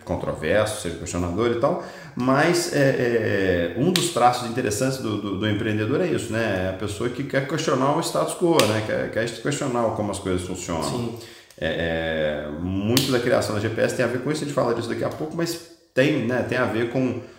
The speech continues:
Speaker 1: a vontade de fazer diferente, né? O querer fazer um negócio inédito, né? O
Speaker 2: É,
Speaker 1: querer
Speaker 2: e, e é até interessante, porque igual você mesmo comentou, um dos sócios que hoje é cliente,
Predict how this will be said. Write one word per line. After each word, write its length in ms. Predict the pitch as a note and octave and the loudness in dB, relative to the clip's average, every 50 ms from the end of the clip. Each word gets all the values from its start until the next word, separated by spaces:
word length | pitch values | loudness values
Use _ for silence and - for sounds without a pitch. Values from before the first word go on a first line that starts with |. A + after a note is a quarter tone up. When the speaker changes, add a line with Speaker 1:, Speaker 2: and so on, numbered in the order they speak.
| - - _ - | -20 -20 _ -6
Speaker 1:
a 40 | |
vontade 320 | F#2 G#2 G#2 G#2 A2 - G2 | -2 -2 2 4 4 4 4
de 60 | - | 4
fazer 220 | - G#2 F2+ G2 | 2 2 2 0
diferente, 840 | F#2+ F#2+ - F3 C3 G2 G#2+ A#2+ C3 C3+ B2 A2+ G#2+ G2 G2 - G2 | -2 0 0 0 0 2 2 2 2 2 2 0 0 -2 -2 -4 -4
né? 320 | G2 G#2 G#2 G2 F#2 F2+ | -2 -2 0 0 0 -2
O 60 | F#2 | -2
querer 160 | - G2 G2 G#2 | -2 -2 -2 -2
fazer 200 | G#2 G#2 G2 G#2+ | -2 -2 -2 -2
um 40 | G2+ | -2
negócio 380 | G2 F#2+ F#2+ G2+ G2+ - - | -2 2 2 2 2 2 0
inédito, 640 | G#2 F#2+ F#2+ G#2 A2 G#2+ G2 F2+ F2+ F#2 - - F2+ | 0 0 0 2 2 2 0 0 -2 -4 -6 -6 -4
né? 260 | F2+ F#2+ G2 F#2+ F2+ E2 | -4 -2 -2 -2 -4 -4
O 40 | E2+ | -4
Speaker 2:
É, 40 | - | -2
Speaker 1:
querer 440 | F#2 F2+ E2+ F2+ G2 G2 F#2 F2+ E2+ | -2 0 0 0 0 2 2 2 2
Speaker 2:
e, 120 | - F2+ - | 0 2 4
e 40 | D#3 | 4
é 40 | D3+ | 4
até 120 | D3+ D3+ D#3+ | 4 2 0
interessante, 440 | D#3+ E3+ F3 G3 - - - D3 | 0 0 0 2 2 2 2 2
porque 160 | C#3 - - C3 | 0 0 -2 -2
igual 180 | A#2 B2+ A#2+ | -2 0 -2
você 140 | A#2+ - C3 | -2 -2 -2
mesmo 200 | B2+ B2+ B2 - | -2 -2 -2 -2
comentou, 560 | - C3 C3 B2+ B2 - - G#2+ G#2 G2+ - B2+ | 0 2 2 2 0 0 0 0 0 0 2 2
um 160 | C3+ D3+ D#3+ | 4 4 4
dos 160 | E3 E3 D#3 - | 4 2 2 0
sócios 460 | - - C3 B2+ B2+ B2+ B2 A#2+ - | 2 4 6 4 6 4 0 -4 -6
que 140 | - - B2+ | -4 -4 -2
hoje 340 | A#2+ A#2+ B2 A#2 G#2+ A2+ A2+ | 0 0 0 0 0 0 0
é 80 | A#2 | 0
cliente, 840 | A2+ - - B2+ A#2+ A#2+ A#2 A#2 C3+ D3+ D3 - - - G3+ G3 - | -2 -2 -4 -2 0 2 2 4 4 2 2 0 -4 -4 -6 -8 -8